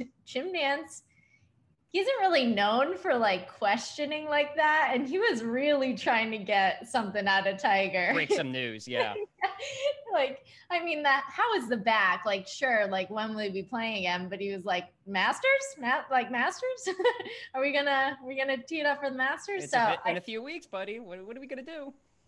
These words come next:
Speaker 1: Yeah, I did appreciate that, uh, shout out to Jim Nantz. That was, that was great. Um, but I don't think that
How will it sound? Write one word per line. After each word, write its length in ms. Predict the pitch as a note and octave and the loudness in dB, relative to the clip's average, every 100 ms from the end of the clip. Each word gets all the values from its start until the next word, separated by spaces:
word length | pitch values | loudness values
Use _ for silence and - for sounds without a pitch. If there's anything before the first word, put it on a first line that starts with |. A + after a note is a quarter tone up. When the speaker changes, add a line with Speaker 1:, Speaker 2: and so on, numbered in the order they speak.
| C4 | -2
Speaker 1:
Yeah, 300 | B3+ G3 F3+ | 2 4 4
I 100 | A3+ | 2
did 280 | G#3+ A#3+ B3 | 0 0 0
appreciate 680 | C4+ C4+ B3 B3 A#3 G#3 G#3 | -2 -2 -4 -2 -2 -2 0
that, 400 | F3+ F3 E3+ - - | 2 4 2 0 0
uh, 580 | G#3 F#3 E3 D#3+ D3+ | 2 2 2 -2 -4
shout 320 | - A#3+ F#3+ F#3 | -6 -2 0 0
out 220 | F3+ - | -2 -4
to 120 | G#3+ | -10
Jim 200 | F#3 F#3 | -8 -8
Nantz. 460 | F3+ E3+ D#3 F3 - | -8 -8 -10 -12 -8
That 140 | E3+ | -6
was, 240 | E3+ E3+ F3+ - | -6 -10 -14 -12
that 120 | E3+ | -12
was 140 | F3+ | -12
great. 500 | - C#4 A#3+ G3+ G3 - _ _ _ - | -2 0 2 0 -4 -10 _ _ _ -2
Um, 760 | A3+ G#3 G3 F3+ F3+ G3 F#3+ - - | 2 4 2 0 -2 -6 -8 -10 -8
but 220 | G3 B3 | 0 2
I 220 | A#3+ A3 | 2 2
don't 360 | A3+ A#3+ A#3+ - | 2 2 0 -2
think 320 | A#3 A3 G3 | -4 -4 -2
that 420 | G3+ F#3+ F3+ E3+ | 2 4 4 2